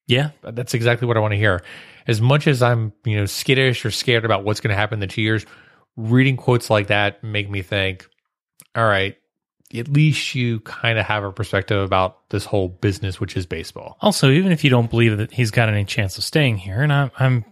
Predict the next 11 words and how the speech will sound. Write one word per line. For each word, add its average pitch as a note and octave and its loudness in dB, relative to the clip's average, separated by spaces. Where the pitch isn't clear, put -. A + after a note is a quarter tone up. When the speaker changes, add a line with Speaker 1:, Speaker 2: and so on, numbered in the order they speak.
Speaker 1:
beginning A2+ 0
to G2 -4
get B2+ 0
there, F#2 -8
he D#3+ 2
said C4 0
all D3 2
the B2 0
right G#2 2
things. D3+ -4
Speaker 2:
Yeah. C3+ -4